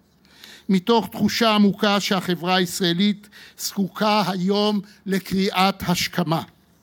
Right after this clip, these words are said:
אני קורא היום לכולם, "התגייסו יחד איתי לאתגר". אני שותף של כל מי שמוכן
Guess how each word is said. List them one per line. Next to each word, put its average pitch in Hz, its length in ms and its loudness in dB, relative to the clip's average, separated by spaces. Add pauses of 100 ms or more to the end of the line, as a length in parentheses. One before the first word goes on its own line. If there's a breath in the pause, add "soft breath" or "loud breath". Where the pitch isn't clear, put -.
(680 soft breath)
אני 175 200 2
קורא 185 280 0
היום 190 280 4
לכולם, 175 540 0 (520 loud breath)
"התגייסו 202 760 -2 (300)
יחד 196 300 0
איתי 196 320 0
לאתגר". 139 540 -2 (920 loud breath)
אני 214 220 -2
שותף 233 400 0
של 202 200 -4
כל 226 220 -4
מי 214 120 -4
שמוכן 196 720 0